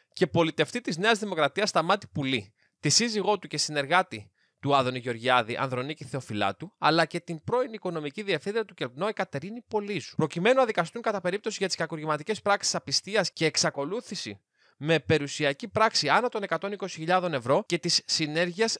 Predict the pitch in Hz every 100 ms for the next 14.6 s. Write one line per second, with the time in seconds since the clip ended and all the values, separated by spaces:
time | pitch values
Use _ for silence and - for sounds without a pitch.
0 | - - - 170 156 170 - 226 247 190
1 | 170 175 180 - 240 196 170 180 170 226
2 | 233 - 175 156 214 - - 190 165 156
3 | 233 233 190 170 226 240 _ - 185 180
4 | 165 196 220 165 - _ _ _ 151 160
5 | 147 214 220 220 233 254 - - - 170
6 | 156 208 220 190 160 147 165 156 - 226
7 | 214 196 180 - 214 - 98 95 _ _
8 | _ _ 160 147 226 226 180 226 233 226
9 | 214 185 180 170 160 160 233 170 214 214
10 | 220 226 175 160 156 196 - 190 185 147
11 | 160 202 190 160 - 131 131 147 - 208
12 | 220 - 185 170 147 143 165 214 - 139
13 | 165 202 196 165 147 196 185 160 - 165
14 | 202 170 170 180 -